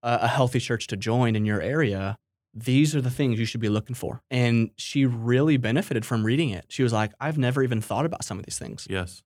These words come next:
Speaker 1: And it was remarkably helpful.
Speaker 2: Yeah, and it's, it's, I, I don't wanna say it's an easy read, but it's, yeah, it's written f-, in, where the layperson can pick
Speaker 1: Yeah.
Speaker 2: it up. You don't have to be an academic.
Speaker 1: Mm-mm.
Speaker 2: There's no, uh,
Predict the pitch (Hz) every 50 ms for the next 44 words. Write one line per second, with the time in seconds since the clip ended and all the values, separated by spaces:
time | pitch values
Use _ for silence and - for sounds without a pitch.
0 | _ - 113 113 110 110 107 107 - 127 123 123 120 113 110 - 117 113 110 110
1 | 107 107 - 110 104 101 113 113 - - - - - _ _ - 139 120 117 131
2 | 156 151 151 151 - - - - 123 110 - - - - - _ - - - -
3 | - 131 127 - - _ - - 131 127 127 123 123 107 90 98 87 - - 113
4 | 123 120 113 101 92 92 92 92 101 110 120 117 117 - - 113 101 - - -
5 | - _ _ _ - 165 185 147 113 110 - - 107 101 120 139 - 113 110 110
6 | 113 113 113 - _ _ _ _ _ _ _ _ _ _ _ - - - _ _
7 | - 123 107 - - 123 - - 135 120 110 110 113 117 127 127 - 120 117 123
8 | - 123 117 110 123 117 135 151 131 117 113 113 117 113 120 110 113 127 123 120
9 | 107 78 104 107 110 104 101 104 110 110 104 104 107 104 160 180 - 143 131 95
10 | 104 110 107 113 113 113 113 110 104 - - - 101 -